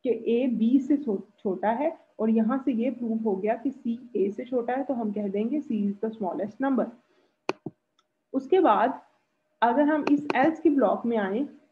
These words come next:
इसमें कब आएंगे, जब A B से छोटा नहीं होगा, यानी B ए से, यानी B ए से छोटा है।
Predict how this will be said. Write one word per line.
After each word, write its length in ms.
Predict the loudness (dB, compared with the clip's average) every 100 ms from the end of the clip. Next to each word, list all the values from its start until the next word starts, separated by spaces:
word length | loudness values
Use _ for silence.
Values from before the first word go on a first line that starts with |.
| _ -2
इसमें 320 | 0 2 4
कब 240 | 4 4
आएंगे, 440 | 4 2 2 0 -2 -10 0
जब 420 | 2 4 0 -4
A 180 | -2 0
B 220 | 0 0
से 180 | -2 -4
छोटा 560 | 0 0 0 -2 -4 _ -2
नहीं 340 | 0 4 4
होगा, 300 | 4 0 0
यानी 340 | 0 2 2
B 460 | 2 2 2 6 6
ए 160 | 6 4
से, 220 | 2 -4 -6 -18 -20 -20 -20 -20 _ _ _ -6
यानी 300 | 0 4 6
B 440 | 4 4 4 4 4
ए 140 | 2
से 140 | 2 0
छोटा 360 | -2 -4 -4
है। 200 | -10 -12